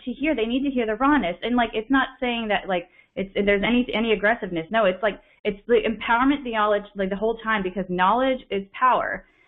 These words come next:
I always tell my clients, like, knowledge is power and it aids in the healing process.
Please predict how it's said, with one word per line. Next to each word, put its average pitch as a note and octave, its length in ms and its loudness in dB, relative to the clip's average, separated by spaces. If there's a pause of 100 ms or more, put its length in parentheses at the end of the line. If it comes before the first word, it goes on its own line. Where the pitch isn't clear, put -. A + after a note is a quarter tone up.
(120)
I G#3 100 2
always A#3 180 4 (120)
tell A#3+ 140 2
my A3 220 -2
clients, G3+ 380 0
like, F3+ 160 0
knowledge A3 340 2
is A3 140 -6
power G#3 180 4
and G3+ 100 0
it G3+ 120 -6
aids F#3+ 280 0
in A3 80 -4
the F#3+ 80 -4
healing E3 380 -4
process. C#4 500 0